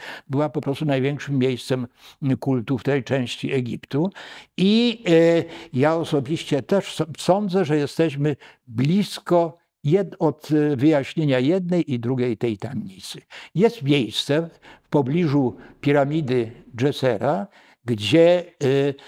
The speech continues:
są duże szanse na to, że tam został pochowany,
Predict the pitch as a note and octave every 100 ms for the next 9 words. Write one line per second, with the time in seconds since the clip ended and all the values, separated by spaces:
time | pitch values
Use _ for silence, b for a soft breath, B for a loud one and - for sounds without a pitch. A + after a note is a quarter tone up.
0 | B B - - D3 D3+ C3+ F3 E3+ E3+
1 | D3 C#3+ C#3 C#3 C3 B2 C3+ B2 C3 C#3
2 | B2+ B2+ C3 - A#2 A#2+ A2 G#2+ G2